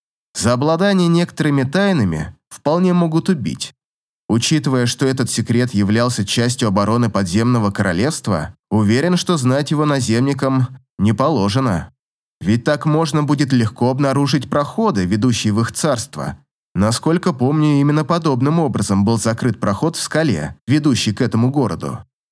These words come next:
Стоило нам только пройти вперед в еще один коридор,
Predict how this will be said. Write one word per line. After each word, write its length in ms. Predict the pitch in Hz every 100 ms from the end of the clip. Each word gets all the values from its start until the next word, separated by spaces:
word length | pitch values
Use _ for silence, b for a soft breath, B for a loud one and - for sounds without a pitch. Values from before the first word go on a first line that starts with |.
| _ _ _ -
Стоило 460 | - 131 135 151
нам 240 | 139 135 131
только 260 | 139 135
пройти 340 | - 120 120 147
вперед 460 | - 113 123 117
в 20 |
еще 280 | 113 113 -
один 200 | 131 123
коридор, 600 | 107 101 95 147 120 85